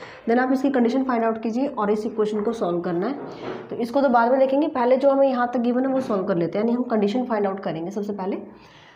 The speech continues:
The alpha, beta, gamma and delta roots of equation x raised to power four p x cube q x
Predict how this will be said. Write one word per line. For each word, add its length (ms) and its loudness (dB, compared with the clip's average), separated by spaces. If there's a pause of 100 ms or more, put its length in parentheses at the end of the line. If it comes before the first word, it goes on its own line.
(360)
The 100 -6 (160)
alpha, 320 0 (760)
beta, 300 2 (500)
gamma 260 0 (200)
and 160 0
delta 340 -2 (1500)
roots 420 0 (120)
of 280 -4 (160)
equation 480 -4 (380)
x 180 -12
raised 220 2
to 100 -4
power 260 -4 (140)
four 240 -4 (880)
p 80 -2 (140)
x 180 -8 (100)
cube 300 -2 (320)
q 140 2 (140)
x 200 -8